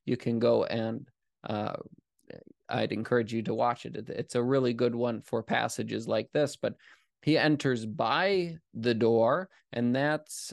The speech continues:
uh, him coming in to Judaism, and he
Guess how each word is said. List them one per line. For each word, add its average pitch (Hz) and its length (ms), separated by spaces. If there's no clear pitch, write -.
uh, 117 320
him 120 360
coming 139 380
in 123 500
to 110 100
Judaism, 135 880
and 120 200
he 123 400